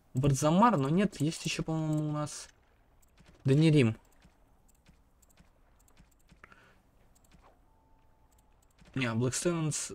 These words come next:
вот. Благодарственные письма.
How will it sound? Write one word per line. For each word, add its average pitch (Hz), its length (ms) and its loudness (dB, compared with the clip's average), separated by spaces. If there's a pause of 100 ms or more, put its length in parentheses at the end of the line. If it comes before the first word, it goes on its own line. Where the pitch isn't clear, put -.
вот. 139 420 -2 (1080)
Благодарственные 165 680 6
письма. 120 600 2